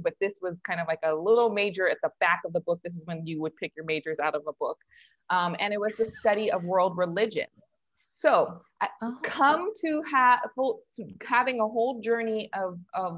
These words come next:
Speaker 1: you know, about, like, uh, fifteen years in, um,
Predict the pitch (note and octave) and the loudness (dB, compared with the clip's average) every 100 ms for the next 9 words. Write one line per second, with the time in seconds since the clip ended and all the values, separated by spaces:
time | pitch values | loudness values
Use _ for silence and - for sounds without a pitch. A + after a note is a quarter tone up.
0 | E3 - F#3+ F3 E3+ D#3+ C3+ - F#3+ - | -12 -12 -6 -2 -2 0 -4 -4 -6 -8
1 | _ - E3 D3+ - _ C4+ - - C4 | _ -2 0 2 -2 _ -8 -8 -8 -6
2 | B3 G#3 G3 G3 F#3+ - F#3 F3 E3+ F3 | -4 -2 -2 -2 -4 -8 -4 -4 -4 -10
3 | - _ _ F3 F#3 F3+ E3+ | -16 _ _ -8 -4 -2 0